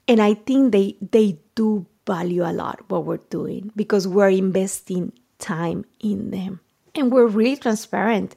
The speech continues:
when I'm, when I, when I'm struggling because I, I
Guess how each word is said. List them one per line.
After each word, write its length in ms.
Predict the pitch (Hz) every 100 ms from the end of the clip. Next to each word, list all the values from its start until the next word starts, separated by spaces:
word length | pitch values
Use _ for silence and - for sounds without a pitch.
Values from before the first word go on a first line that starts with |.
| -
when 200 | 220 196
I'm, 280 | 190 -
when 200 | 202 190
I, 380 | 180 180 180 - -
when 180 | 226
I'm 160 | 190 196
struggling 720 | - - - 294 330 381 370
because 400 | 320 262 214 202
I, 240 | - 202 196
I 180 | 202